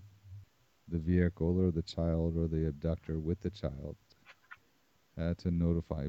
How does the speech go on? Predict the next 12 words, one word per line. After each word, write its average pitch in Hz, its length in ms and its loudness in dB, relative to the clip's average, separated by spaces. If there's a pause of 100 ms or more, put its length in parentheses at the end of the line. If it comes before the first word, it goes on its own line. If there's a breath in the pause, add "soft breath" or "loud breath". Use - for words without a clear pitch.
(120)
police 87 280 -6
immediately, 85 720 0 (1400)
is, 104 460 -2
uh, 92 200 0
because 104 400 0
most 107 360 4
children 92 560 0 (260)
that 87 120 -2
are 90 160 4
abducted 87 480 -2
by 85 140 0
strangers 82 840 -4